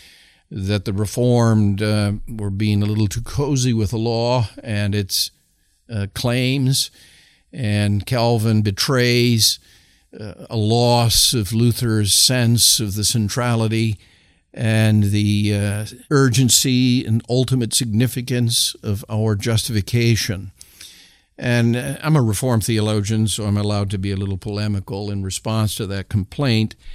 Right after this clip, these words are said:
Uh, the, the Reformed response and Calvin's response would be, it's a reductionistic view of the gospel, frankly,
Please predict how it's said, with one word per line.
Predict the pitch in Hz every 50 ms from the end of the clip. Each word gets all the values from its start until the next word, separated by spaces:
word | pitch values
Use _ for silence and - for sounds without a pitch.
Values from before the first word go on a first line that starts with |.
| - - - - - - - - - _
Uh, | - 110 107 107 101 104 104 - - - _ _ _ _ _ _ _ _ _ _ _ -
the, | 135 123 120 135
the | - 127 127 131 143
Reformed | 139 156 151 - 233 208 165 156
response | 143 127 - - 180 208 196 143 110 -
and | 131 113
Calvin's | 104 175 214 254 226 247 180 104 107
response | 95 - - - 104 95 95 95 87 -
would | 98 95 90 -
be, | - 120 101 98 92 101 - _ _ - -
it's | 160 147 -
a | 175
reductionistic | 151 151 143 151 190 226 - - - - 120 107 98 101 - - - 113 101 - -
view | - - 113 110 110
of | 104 92 90
the | 107
gospel, | 92 101 113 120 117 123 117 - - - - - - 110 - _ _ _
frankly, | _ - - 104 104 95 87 - - - 104 92 -